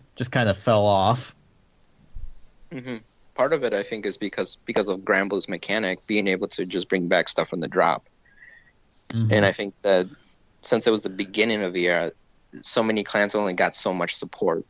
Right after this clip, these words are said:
Speaker 2: because it was the first wave.
Speaker 1: Yeah.
Speaker 2: But
Speaker 1: And
Speaker 2: just
Speaker 1: then,
Speaker 2: having that inherent
Speaker 1: like,
Speaker 2: mechanic, it just helped.
Speaker 1: things
Speaker 2: Go
Speaker 1: like
Speaker 2: ahead.
Speaker 1: hand sizes being more limited too.
Speaker 2: Yeah, that too, as well. That's very true.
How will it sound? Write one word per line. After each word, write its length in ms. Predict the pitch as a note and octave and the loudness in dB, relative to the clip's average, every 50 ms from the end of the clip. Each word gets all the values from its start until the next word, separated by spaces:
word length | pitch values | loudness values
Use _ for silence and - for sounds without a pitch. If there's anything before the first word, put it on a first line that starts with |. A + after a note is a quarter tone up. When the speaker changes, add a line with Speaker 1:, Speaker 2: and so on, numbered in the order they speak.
| _ _ _ | _ _ _
Speaker 2:
because 260 | F#2 - F#2 F2+ F2 | -6 -4 -2 -2 0
it 60 | E2+ | 0
was 140 | F2 E2+ - | -2 -2 -2
the 80 | - | -6
first 340 | - - F#2+ F2+ E2+ - - | -2 2 2 2 2 2 2
wave. 300 | - F#2+ F#2+ F2+ F#2 F#2 | 2 4 4 4 4 4
Speaker 1:
Yeah. 100 | F#2+ A2 A2+ - _ _ _ _ _ _ _ _ _ - - - _ _ _ _ - - - | 2 0 -2 -4 _ _ _ _ _ _ _ _ _ -18 -18 -18 _ _ _ _ -12 -2 0
Speaker 2:
But 160 | - G#2+ F#2+ | 0 0 0
Speaker 1:
And 220 | - - - A2+ | -2 -4 0 0
Speaker 2:
just 120 | A2+ G#2+ G2+ | 2 4 4
Speaker 1:
then, 300 | A2 G#2+ G2+ G2+ G#2 A2+ | 4 4 4 4 4 4
Speaker 2:
having 180 | A#2 A2 - - | 2 2 0 -2
that 160 | G#2+ G#2 - - | -4 -4 -4 -4
inherent 300 | - - - G2 G2 G2 - | -6 -2 -2 0 0 -2 -6
Speaker 1:
like, 120 | _ _ | _ _
Speaker 2:
mechanic, 360 | - A2+ A2+ A2 F#2+ F2 - - | -10 -8 -6 -6 -6 -6 -8 -10
it 100 | D2+ - | -10 -8
just 160 | - E2 - | -8 -8 -4
helped. 320 | - E2+ F2+ F2+ - - - - - - - - | -2 0 0 0 -2 -6 -14 -20 -20 -20 -2 0
Speaker 1:
things 240 | D3+ C3+ C3+ C3+ | 2 4 4 6
Speaker 2:
Go 60 | B2+ C3 | 6 6
Speaker 1:
like 160 | C3 C3 B2+ | 4 4 2
Speaker 2:
ahead. 100 | - - | 0 -2
Speaker 1:
hand 300 | - D3 C3+ C3 C3 B2+ | 0 2 2 2 2 0
sizes 500 | - D3+ C3 B2+ B2+ B2 A#2 B2+ B2+ B2 | 0 0 2 2 0 0 -4 -6 -8 -8
being 380 | A2+ B2+ B2+ A#2+ A#2 A#2 A#2 A#2+ | -6 -4 -4 -2 -2 -2 -2 -2
more 180 | A#2 A2+ A#2 | -2 -2 -2
limited 400 | A2+ G#2+ A2+ A2 A2 A2 A2 G#2+ | -2 -2 -4 -2 0 0 -2 -2
too. 360 | G#2 - B2+ A#2 A2+ A#2+ B2 B2 - _ _ _ _ _ _ _ _ _ _ _ _ _ _ _ _ _ _ _ _ _ _ - - - - - | 0 0 2 4 4 4 2 0 -2 _ _ _ _ _ _ _ _ _ _ _ _ _ _ _ _ _ _ _ _ _ _ -16 -14 -14 -4 0
Speaker 2:
Yeah, 180 | B2 A2+ F#2+ F#2+ | 2 2 2 2
that 120 | F#2 - | 0 -2
too, 220 | - G#2+ G2 F2 - - - _ _ _ _ | -2 -2 -2 -2 -4 -8 -16 _ _ _ _
as 120 | - - G#2+ | -10 -4 -2
well. 200 | G2+ F#2 F#2+ G2 - - - _ _ _ | -2 -2 -2 -6 -10 -14 -20 _ _ _
That's 120 | - - | -12 -8
very 160 | - G2+ - - | -4 -4 -4 -2
true. 260 | - - A2 - | 0 -2 -2 -2